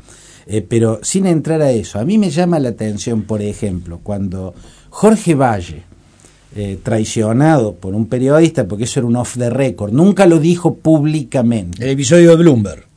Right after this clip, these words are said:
Speaker 1: Claro, cu-, cuando dijo, cuando dijo, "Los argentinos son una manga de choro del primero al, una manga de ladrones del primero al
Speaker 2: Al
Speaker 1: último".
Speaker 2: último.
Speaker 1: A mí me llamó mucho la atención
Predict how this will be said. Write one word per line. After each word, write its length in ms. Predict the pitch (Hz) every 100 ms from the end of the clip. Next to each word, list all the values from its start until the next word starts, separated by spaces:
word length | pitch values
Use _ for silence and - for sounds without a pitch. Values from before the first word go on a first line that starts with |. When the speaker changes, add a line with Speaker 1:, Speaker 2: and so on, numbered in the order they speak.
| -
Speaker 1:
Claro, 460 | 151 123 101 92
cu-, 280 | - 135 147
cuando 320 | 139 147 151
dijo, 680 | 156 180 - 165 139 123 113
cuando 360 | - 120 120 123
dijo, 540 | 135 143 - 123 110
"Los 140 | 104 107
argentinos 540 | 107 113 110 139 139
son 120 | - 120
una 140 | 120
manga 300 | 117 123 120
de 60 | 110
choro 260 | 117 113
del 140 | 107 90
primero 340 | 92 95 95
al, 80 | 87
una 240 | 87 110
manga 240 | 110 120 113
de 60 |
ladrones 400 | 104 107 123 120
del 100 | 104
primero 340 | 87 98 110 104
al 60 | 95
Speaker 2:
Al 60 |
Speaker 1:
último". 380 | 87 85 - -
Speaker 2:
último. 60 | - _ _ _ _ _ _ _ _ _ _ _ _ _ _ _ _ -
Speaker 1:
A 120 | 131
mí 160 | 170 214
me 120 | 185
llamó 360 | 131 131 151
mucho 520 | 147 151 233 226 160 135
la 120 | 113
atención 800 | 98 101 98 101 - 139 156